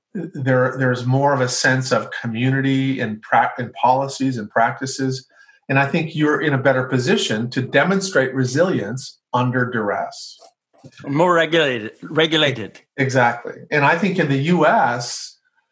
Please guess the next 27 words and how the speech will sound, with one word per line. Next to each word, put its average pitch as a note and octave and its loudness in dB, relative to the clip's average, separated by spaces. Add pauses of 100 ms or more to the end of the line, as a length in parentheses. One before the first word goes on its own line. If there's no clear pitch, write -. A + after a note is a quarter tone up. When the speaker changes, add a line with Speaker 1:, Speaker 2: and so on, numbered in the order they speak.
(200)
Speaker 1:
there's D3 2
much F#3 2
more F3 4
of C#3 0
a, A#2+ 2
a A#2+ -8
dichotomy C3 0
between A#2 -4
the A2 -6
people B2+ 0
that A#2 -2
have C3+ 4
and C3 -4
the A#2 -4
people B2+ -6
that G#2+ -12
don't G#2+ -4
have. G#2+ -16
And A2 -8
so B2 2
I A#2+ 2
think C#3 -6
that, A#2 -2
that A#2+ -2
the G#2+ -6
bigger F#3 0
this, C#3+ -4